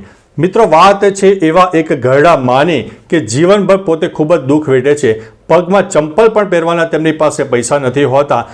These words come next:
ખૂબ જ સંઘર્ષ કરે છે, ઘરે ઘરે છૂટું છવાયું કામ કરે છે અને એક પગમાં કહી શકાય કે કાંટા પણ લાગે, કાંકરા પણ લાગે, તમામ પ્રકારનું દુઃખ વેઠે છે અને પોતાના બાળકને થોડું ઘણું ભણાવે છે, જેથી કરીને તે નોકરી મેળવી શકે.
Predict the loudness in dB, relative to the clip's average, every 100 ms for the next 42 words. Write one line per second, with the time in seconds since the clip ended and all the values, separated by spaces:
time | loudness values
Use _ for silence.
0 | -20 -2 0 2 0 0 -4 2 2 2
1 | -2 -2 0 -2 0 0 2 0 0 -2
2 | -2 -2 0 0 2 2 2 -2 -2 -2
3 | 0 0 0 -2 -4 -12 -12 -4 -4 -2
4 | -2 -2 0 0 2 0 -2 -6 0 2
5 | 2 0 -2 -2 -2 0 0 0 2 0
6 | 2 2 2 0 -2 0 2 0 0 0
7 | 2 2 0 -4 -8 -20 -20 -8 0 2
8 | 4 2 2 0 2 0 0 -2 0 0
9 | 0 0 0 -2 -10 -6 -6 -2 -2 0
10 | 0 0 0 0 0 -2 -2 0 0 0
11 | 0 0 -2 0 2 0 0 -4 -4 -12
12 | -4 -2 0 0 -2 0 -2 -2 -2 -2
13 | -2 -2 -2 0 0 -2 -4 -2